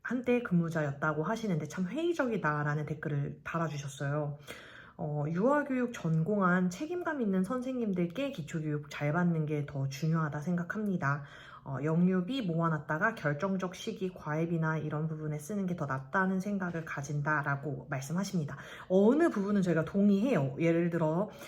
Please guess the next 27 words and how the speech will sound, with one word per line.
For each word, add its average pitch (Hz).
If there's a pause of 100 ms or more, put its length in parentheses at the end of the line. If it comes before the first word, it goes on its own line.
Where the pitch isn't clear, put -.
(200)
어, -
결국에 240
영어를 170
가르치다가 160
한국어 359
능력이라던가 165
사고 381
능력이라던가 156
추론의 339
능력이라던가 151
이런 170
문해력이 202 (240)
중요한 214
순간이 359
고득점을 226
맞출 151
수 185
있는 147
그런 175 (220)
킬러 415
문항들은 254
다 -
그런 320
것들을 240
요구하는 170
학습 -
시기거든요. 139